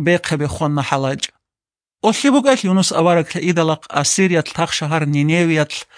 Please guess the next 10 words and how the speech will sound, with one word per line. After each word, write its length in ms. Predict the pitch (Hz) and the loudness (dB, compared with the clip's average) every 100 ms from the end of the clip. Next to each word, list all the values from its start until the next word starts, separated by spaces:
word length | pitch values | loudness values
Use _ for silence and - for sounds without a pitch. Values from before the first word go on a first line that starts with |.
| - - | -20 -20
халқи 500 | - - 160 - - | -14 -2 -2 -2 -6
ияла 600 | 170 160 165 185 214 180 - | -2 0 2 2 2 0 -2
Аллаха 400 | 143 143 175 170 | -2 0 0 0
суб 260 | - 170 139 | -2 -4 -2
дивам 400 | 135 147 160 - - | 0 0 0 -4 -8
буке 380 | 135 175 190 | -4 -2 -2
хаққабқаб. 720 | 165 - 175 - 143 - 131 127 _ _ _ - | -2 -2 -2 -2 -6 -6 -10 -10 _ _ _ -4
Юнус 480 | 165 190 240 302 | 0 4 4 2
авараг 500 | 247 220 226 208 151 | 2 2 2 2 0
ледақ 260 | 175 185 294 | 0 0 0